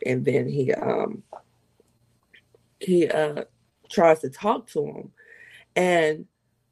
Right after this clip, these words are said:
the guy, now that he's clean, he's like, "Well, I signed a confession. I did it. So I just wanna plead guilty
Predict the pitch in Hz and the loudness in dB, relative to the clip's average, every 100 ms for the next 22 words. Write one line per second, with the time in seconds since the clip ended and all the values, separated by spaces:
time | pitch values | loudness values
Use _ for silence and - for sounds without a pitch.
0 | _ 185 175 165 185 208 240 190 170 165 | _ -4 -4 -2 0 0 -2 -6 -6 -8
1 | 175 _ _ _ 165 175 180 175 180 156 | -12 _ _ _ -10 -8 -8 -10 -10 -12
2 | - - 202 214 180 190 175 160 151 147 | -12 -6 -2 -2 -2 -6 -6 -4 -2 -4
3 | 147 _ _ _ _ _ 143 160 156 151 | -6 _ _ _ _ _ 0 2 2 0
4 | 156 156 - 170 185 175 170 165 151 151 | -6 -8 -6 -6 -8 -8 -10 -2 0 0
5 | - 143 135 - - _ - 147 143 139 | -4 -6 -6 -10 -18 _ -12 -6 4 6
6 | 143 143 139 135 _ - - 139 131 - | 8 8 6 0 _ -8 -4 -2 -2 -2
7 | - - _ - 143 151 147 147 139 131 | -4 -6 _ 0 0 2 -2 0 -2 -4
8 | - 160 151 147 139 - _ _ _ _ | -4 -4 -4 -8 -10 -14 _ _ _ _
9 | _ 147 156 156 156 - 160 156 147 - | _ 2 8 8 6 0 -6 -6 -6 -8